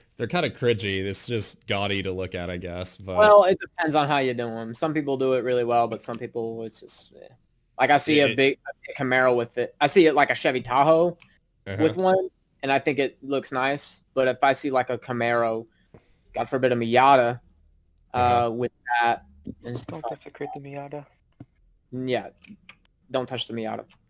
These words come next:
Speaker 1: Don't touch
Speaker 2: Um,
Speaker 1: the Miata.
Speaker 3: Touch the
Speaker 1: Mm.
Speaker 3: Miata, just don't touch
Speaker 2: Well,
Speaker 3: it like
Speaker 2: you
Speaker 3: that.
Speaker 2: can touch the Miata, just don't put spinners on it. Just don't put thirty-twos on there. Um,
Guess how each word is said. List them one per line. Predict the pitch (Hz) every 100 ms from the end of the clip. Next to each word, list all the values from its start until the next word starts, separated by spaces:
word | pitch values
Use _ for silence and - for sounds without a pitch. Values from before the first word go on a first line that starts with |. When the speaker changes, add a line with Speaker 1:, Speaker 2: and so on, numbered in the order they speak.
| _ _ - _ -
Speaker 1:
Don't | 143
touch |
Speaker 2:
Um, | 147 147 135
Speaker 1:
the | 131
Miata. | 95 90 90 90
Speaker 3:
Touch | 131 101
the | 104
Speaker 1:
Mm. | 98
Speaker 3:
Miata, | 101 98 -
just | 101
don't | 117 123
touch | 147
Speaker 2:
Well, | 160
Speaker 3:
it | 147
like | 185
Speaker 2:
you | 190
Speaker 3:
that. |
Speaker 2:
can | 208
touch | 240 240
the | 220
Miata, | 190 185 151 135
just | 139 -
don't | 147
put | 151 117
spinners | - 135 117 110
on | 107
it. | - -
Just | 131 151
don't | 151
put | 143 139 -
thirty-twos | 139 120 143 131
on | 113 110
there. | 110 113 - - _ _ _ _ _ _
Um, | 139 143 139 131 120